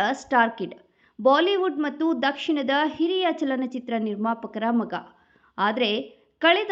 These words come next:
ಹಲವಾರು ವರ್ಷಗಳಿಂದ ಒಂದೇ ಒಂದು ಸೋಲೋ ಹಿಟ್ ಅಥವಾ ಬ್ಲಾಕ್‌ಬಸ್ಟರ್ ಚಿತ್ರವನ್ನ ನೀಡಿಲ್ಲ. ಇಷ್ಟೆಲ್ಲ ವಿಫಲವಾಗಿದ್ರೂ ಅವರಿಗೆ ದೊಡ್ಡ ದೊಡ್ಡ ಪ್ರಾಜೆಕ್ಟ್‌ಗಳು ಬರ್ತಿವೆ. ಅವರು ಬೇರಾರೂ ಅಲ್ಲ, ಚಲನಚಿತ್ರ ನಿರ್ಮಾಪಕ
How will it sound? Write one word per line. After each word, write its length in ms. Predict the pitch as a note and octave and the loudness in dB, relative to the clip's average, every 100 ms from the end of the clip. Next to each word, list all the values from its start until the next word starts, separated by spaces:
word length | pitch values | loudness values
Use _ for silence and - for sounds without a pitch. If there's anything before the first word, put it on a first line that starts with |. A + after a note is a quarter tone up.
| F#4 | 2
ಹಲವಾರು 580 | E4 C4+ B3+ C#4 D4 D4 | 2 2 0 0 0 0
ವರ್ಷಗಳಿಂದ 600 | C4+ C4 C#4+ B3+ B3+ B3 C4 D4 | -4 -4 -6 -4 -2 0 2 0
ಒಂದೇ 400 | A#3 G3 B3+ F4+ | -2 -4 -2 -2
ಒಂದು 340 | F#4 F4 F4+ | -2 -2 -2
ಸೋಲೋ 480 | E4+ F4 F#4+ G4+ G4+ | -2 -2 0 0 0
ಹಿಟ್ 340 | E4 F4 F4 | 0 -2 -4
ಅಥವಾ 760 | - - B3 B3 C4+ G3+ C4 - _ _ - | -12 -8 -4 0 0 0 -2 -12 _ _ -6
ಬ್ಲಾಕ್‌ಬಸ್ಟರ್ 760 | G#3 C#4+ F4 F4+ G4+ - D#4+ - | 0 0 0 -4 -6 -2 -4 -4
ಚಿತ್ರವನ್ನ 440 | C#4 C4+ B3 G#3 B3 | -8 -4 -4 -2 -2
ನೀಡಿಲ್ಲ. 340 | F4 F3 D#3+ D#3 - _ _ _ - | -2 -2 -4 -6 -10 _ _ _ -14
ಇಷ್ಟೆಲ್ಲ 380 | - - C4 D#4 F#4+ | -14 -4 0 4 4
ವಿಫಲವಾಗಿದ್ರೂ 800 | F4+ F4+ F#4+ F4+ E4 D#4 C4+ E4 | 2 -2 0 0 0 -2 -2 -2
ಅವರಿಗೆ 680 | E4 B3+ C4 A#3 C#4+ E4+ B3 | 0 0 0 -2 -2 -2 -2
ದೊಡ್ಡ 260 | F4 F#4 F4+ | -4 -2 -2
ದೊಡ್ಡ 180 | C#4 A3+ A3 | -2 -2 -4
ಪ್ರಾಜೆಕ್ಟ್‌ಗಳು 800 | G#3 G3+ G3 C4+ C#4+ - G3+ E4 | -4 -6 -4 -4 -6 -6 -4 -2
ಬರ್ತಿವೆ. 420 | F4 B3 F3+ E3+ - _ _ _ _ - | -2 -4 -10 -14 -16 _ _ _ _ 0
ಅವರು 460 | A#3 C#4 G4+ - G#3 | 2 2 0 -6 -8
ಬೇರಾರೂ 480 | G3 A3 A#3+ D4+ F4+ | -4 0 0 2 4
ಅಲ್ಲ, 200 | F4+ A#3 A#3 - - _ - | 4 4 0 -4 -16 _ -4
ಚಲನಚಿತ್ರ 600 | F#4+ A4 B4 - G#4 G4+ | -2 -2 -4 -8 -4 -2
ನಿರ್ಮಾಪಕ 540 | F4 E4 D#4+ D#4+ D#4 | 0 0 -2 -4 -4